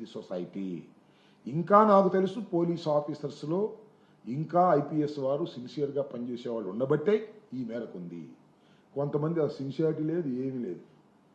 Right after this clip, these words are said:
లోయర్ లెవెల్‌లో మన చిలకూరుపేట సీఐ లాగా పట్టుకోవడం, రావడం. ఆ మధ్యన వాసు అనే ఆయన ఉన్నాడు ఒక ఆయన,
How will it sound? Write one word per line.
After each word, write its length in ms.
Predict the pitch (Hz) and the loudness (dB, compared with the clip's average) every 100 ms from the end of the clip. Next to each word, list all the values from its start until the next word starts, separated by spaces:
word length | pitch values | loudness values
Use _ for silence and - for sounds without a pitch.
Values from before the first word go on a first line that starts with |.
| _ 117 | _ -4
లోయర్ 260 | 135 135 120 | 0 0 0
లెవెల్‌లో 300 | 110 95 87 - _ _ _ _ _ _ _ _ - | -4 -6 -10 -14 _ _ _ _ _ _ _ _ -12
మన 100 | 131 131 | -10 -4
చిలకూరుపేట 500 | 151 147 143 139 139 - | -2 -2 0 0 -2 -2
సీఐ 200 | 135 135 | -2 0
లాగా 280 | 123 123 151 - - - _ | 0 -2 -4 -4 -8 -18 _
పట్టుకోవడం, 480 | 123 117 110 123 135 120 | -8 -8 -6 -6 -4 -4
రావడం. 320 | 117 110 110 - - _ _ _ _ _ _ - | -4 -4 -6 -12 -20 _ _ _ _ _ _ -10
ఆ 80 | 127 | -4
మధ్యన 260 | 135 139 135 120 | -4 -2 -2 2
వాసు 260 | 135 147 156 | 4 6 6
అనే 100 | 139 | 4
ఆయన 120 | 135 123 | 0 -2
ఉన్నాడు 180 | 113 107 95 | -4 -6 -6
ఒక 60 | 95 | -8
ఆయన, 140 | 87 | -10